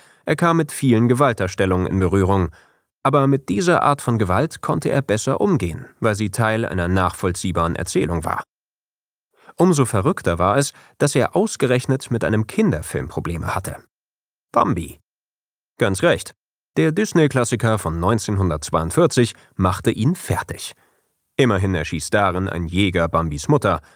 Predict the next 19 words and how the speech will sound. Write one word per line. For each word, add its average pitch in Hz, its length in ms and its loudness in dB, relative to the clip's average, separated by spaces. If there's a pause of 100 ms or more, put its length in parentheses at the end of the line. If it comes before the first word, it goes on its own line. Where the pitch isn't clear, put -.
(180)
und 147 160 0
Menschen 170 440 0
sind 143 200 0
auch 117 120 -2
noch 120 160 0
daran 104 280 2
schuld, 135 520 2
dass 131 100 -2
ein 117 200 4
Waldbrand 113 640 -2
den 104 140 0
Lebensraum 101 540 2
der 85 120 -2
Tiere 92 300 -4
zerstört. - 480 -8 (880)
Tarantino 180 600 4
glaubt 123 400 2
bis 190 220 -2
heute, 95 340 -2